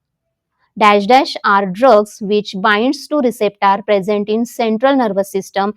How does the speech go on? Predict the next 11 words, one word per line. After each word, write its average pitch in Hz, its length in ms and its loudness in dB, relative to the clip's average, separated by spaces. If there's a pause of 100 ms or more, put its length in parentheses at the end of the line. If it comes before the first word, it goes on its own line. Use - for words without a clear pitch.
(360)
and 202 120 -4 (340)
gastrointestinal 208 1000 -2
tract. 214 320 -4 (840)
फर्स्ट 269 240 2
ऑप्शन 240 280 0
आहे 226 320 -4 (760)
कॅनाबिनॉइड्स, 220 840 0 (260)
सेकंड 233 280 -2
ऑप्शन 220 280 -2
आहे 214 300 -2 (240)
ओपिओइड्स, 220 800 0